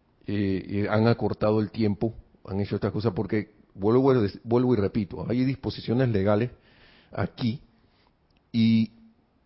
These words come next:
el estudiante de la luz es de los primeros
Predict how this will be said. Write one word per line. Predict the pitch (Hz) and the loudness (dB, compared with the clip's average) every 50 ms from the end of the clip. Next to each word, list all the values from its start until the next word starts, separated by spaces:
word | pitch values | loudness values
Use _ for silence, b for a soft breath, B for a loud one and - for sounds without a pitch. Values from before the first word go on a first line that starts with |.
| _ _ _ _ _ _ _ _ | _ _ _ _ _ _ _ _
el | 113 101 | -4 -4
estudiante | 101 - - 104 113 127 139 | -2 -2 0 0 2 2 2
de | |
la | 123 101 95 | 2 2 2
luz | 104 117 139 170 - - - _ - - - - - _ _ _ _ _ _ _ _ _ _ _ _ _ _ _ _ _ _ _ _ _ _ | 2 0 -2 -4 -8 -12 -20 _ -20 -20 -20 -20 -20 _ _ _ _ _ _ _ _ _ _ _ _ _ _ _ _ _ _ _ _ _ _
es | - - 117 117 | -2 0 2 2
de | 127 131 | 4 4
los | 120 104 | 2 2
primeros | - - - 107 98 98 104 113 135 185 202 202 196 202 208 214 - - - _ | 0 -2 -2 -2 0 0 0 2 2 4 4 4 4 4 2 2 -4 -14 -20 _